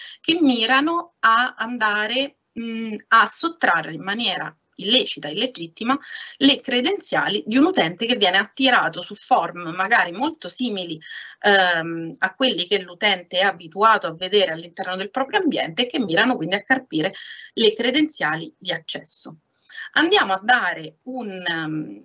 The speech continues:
un nome alla nostra simulazione, in questo caso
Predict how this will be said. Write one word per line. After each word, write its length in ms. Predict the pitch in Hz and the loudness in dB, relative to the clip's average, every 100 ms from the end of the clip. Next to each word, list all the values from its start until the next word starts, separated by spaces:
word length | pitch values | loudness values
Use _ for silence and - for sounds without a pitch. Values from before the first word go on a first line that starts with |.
| _ | _
un 160 | - 247 | 4 8
nome 480 | 320 480 175 160 - | 10 8 4 -2 -4
alla 220 | - 196 185 | 0 4 4
nostra 320 | 180 - 170 | 0 -6 -8
simulazione, 680 | 190 180 170 165 - 147 220 | -8 -6 -6 -6 -4 -2 0
in 120 | 277 | 0
questo 340 | 160 160 - | -2 -2 -4
caso 600 | 170 208 190 160 160 143 | 2 4 6 2 -4 -10